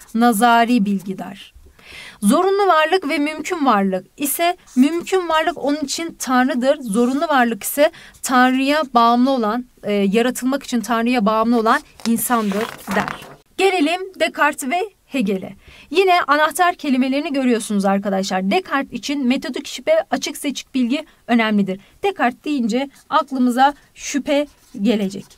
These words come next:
Geometri ve modern felsefenin kurucusudur. Bilgiyi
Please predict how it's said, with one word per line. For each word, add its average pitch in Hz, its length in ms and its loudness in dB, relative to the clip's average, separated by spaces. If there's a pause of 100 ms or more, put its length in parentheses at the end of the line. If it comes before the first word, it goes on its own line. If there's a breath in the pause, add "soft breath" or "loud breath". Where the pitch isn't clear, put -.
(200 soft breath)
Geometri 381 500 0
ve 339 100 0
modern 349 360 0
felsefenin 302 840 -4
kurucusudur. 294 720 -2 (340 soft breath)
Bilgiyi 277 840 2